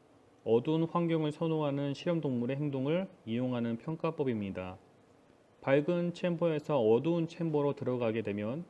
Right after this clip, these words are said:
짧은 전기 자극이 주어지게 되고 이러한 전기 자극을 기억하게 되면 밝은 챔버에서 머무름의 시간이 증가하게 됩니다. 우울증 유발 동물 모델의 경우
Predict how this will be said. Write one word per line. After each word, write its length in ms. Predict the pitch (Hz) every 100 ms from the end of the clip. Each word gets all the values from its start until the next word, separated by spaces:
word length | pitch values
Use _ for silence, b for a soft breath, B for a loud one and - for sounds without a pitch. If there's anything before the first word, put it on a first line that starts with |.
| - -
짧은 400 | - 160 160 151
전기 340 | - 123 151
자극이 280 | 147 131 110
주어지게 420 | - 107 101 101
되고 380 | 92 95 110 160 - - _ _ - _ _
이러한 480 | 131 147 160 156 151
전기 280 | 147 131 151
자극을 280 | 151 147 143
기억하게 420 | - 135 - 131
되면 440 | 120 107 123 110 - - - - - -
밝은 500 | 120 131 143 139 139
챔버에서 720 | 175 175 170 123 107 143 185 - - -
머무름의 420 | 107 123 185 180
시간이 440 | 175 151 135 131 143
증가하게 500 | - 120 139 160 147
됩니다. 520 | 110 95 92 92 92 - - _ _ _ _ _ _ _ -
우울증 400 | 139 175 180 185
유발 240 | 170 165 165
동물 240 | 143 151
모델의 360 | 151 143 143 135
경우 460 | 123 127 151 113